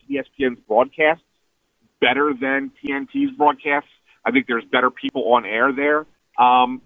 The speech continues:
and I think that just having hockey on E S P N is good for the sport. So whether or not the actual broadcasts are great or not, just the notion that they're there and they're treating it as a sport that matters helps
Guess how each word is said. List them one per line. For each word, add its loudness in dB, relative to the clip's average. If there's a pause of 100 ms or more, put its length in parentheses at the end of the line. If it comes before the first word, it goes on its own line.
and 2
I 4
think -4
that 2 (300)
just -4
having 0
hockey -6
on 0
E 4
S -2
P -2
N -2 (300)
is -2
good 0
for -6
the -10
sport. -2 (320)
So 0
whether 2
or 0
not -2
the -6
actual -4
broadcasts -2
are -6
great -2
or 0
not, 2 (520)
just -4
the -2
notion 0
that -4
they're -4
there 2
and -4
they're -8 (140)
treating 0
it -8
as 0
a -8
sport 2 (220)
that -4
matters -2 (460)
helps 0